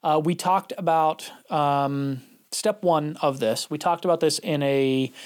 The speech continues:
uh, in several episodes, actually. It's come up, I don't know how many times, but it's come up a lot. Um, and that is just opening a bank account. Um, open a separate account, um, for your business and keep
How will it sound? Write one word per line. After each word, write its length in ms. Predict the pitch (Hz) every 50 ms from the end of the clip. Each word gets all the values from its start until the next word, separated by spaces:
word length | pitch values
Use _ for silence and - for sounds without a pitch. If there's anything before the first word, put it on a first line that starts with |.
| - - - - - -
uh, 600 | - 131 123 120 117 113 117 - 117 - - - - -
in 300 | 165 143 139 135 135 123
several 460 | - - - 185 165 151 143 131 107
episodes, 400 | 107 107 - - - 127 123 -
actually. 360 | - 123 127 - - - -
It's 160 | - 127 - -
come 160 | - 143 127
up, 260 | 127 - - _ - - _ _ _ _ _ _ - -
I 160 | - 135 127
don't 100 | 120 117
know 60 | 110 104
how 100 | - 107
many 160 | 113 113 -
times, 300 | - 156 143 - 151 -
but 160 | - 143 139
it's 100 | - -
come 160 | - 175 165
up 120 | 156 - -
a 20 |
lot. 260 | - - - - - - - - _ _ _ _ _ _ _ - _ _ _ - - - - -
Um, 260 | - 143 135 127 120 123
and 140 | 139 143
that 220 | 156 165 170 - -
is 460 | - 165 151 151 147 147 143 - -
just 280 | - - - 143 - - - -
opening 320 | - 143 139 160 156 151 151
a 20 |
bank 260 | 143 - 95 - -
account. 320 | - - - - - - - - - - - - - - - -
Um, 420 | - 131 127 123 113 110 107 107 - - -
open 260 | 160 156 151 185 170
a 60 | 170
separate 320 | 160 - 175 170 - 185 180
account, 360 | 175 - 151 131 131 127 - - - - - - - - - - _ _ _ _ - -
um, 480 | 135 123 123 123 120 117 117 117 139 143 - - _ _ _ _ _ _ _ -
for 160 | - 151 143
your 140 | 143 139 135
business 520 | 135 156 147 147 156 151 147 147 - - - - - - - - - _ _
and 480 | - 143 139 139 135 135 139 139 135 -
keep 260 | - - 185 170